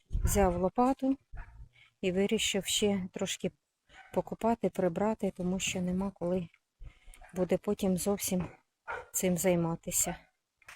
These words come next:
Ніяк не може заспокоїтись. <laughs> Довго збирається, але ж якщо взявся,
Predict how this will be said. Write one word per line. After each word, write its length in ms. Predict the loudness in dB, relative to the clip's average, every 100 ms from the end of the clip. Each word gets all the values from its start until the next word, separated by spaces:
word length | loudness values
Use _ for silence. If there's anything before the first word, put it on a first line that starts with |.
| -20 -20 -20 -20 -14 -14 -4
Ніяк 440 | 0 4 2 2
не 100 | 0
може 280 | 0 0 0
заспокоїтись. 1040 | -2 -4 -6 -6 -2 -2 -2 -6 -8 -8 -10 -10 -6 -6 -6 -8 -12 -16 -14 -14 -14 -20 -20 -20 _ -20 _ _ _ _ _ -16 -16 -18 -6
<laughs> 260 | 4 4 4 -4 -20 -6
Довго 400 | 2 2 2 0
збирається, 720 | 0 -2 0 2 2 2 -2
але 280 | 0 0 0
ж 120 | -2 -6
якщо 360 | -6 -4 -4
взявся, 500 | -2 -2 -4 -4 -8